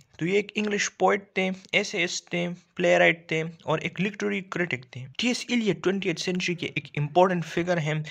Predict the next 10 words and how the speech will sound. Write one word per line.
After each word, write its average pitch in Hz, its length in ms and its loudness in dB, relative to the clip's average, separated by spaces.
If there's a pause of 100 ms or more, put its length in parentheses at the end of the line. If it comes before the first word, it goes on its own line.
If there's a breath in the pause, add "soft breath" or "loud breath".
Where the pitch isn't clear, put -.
क्योंकि 180 220 -4
उनकी 214 300 -2 (120)
पोएट्री 226 460 -2
और 202 280 -2 (260)
उनकी 190 260 -8
क्रिटिसिज्म 160 640 -2
बहुत 147 180 2
ज़्यादा 151 240 0
मशहूर 143 420 -2
थी। 165 200 -8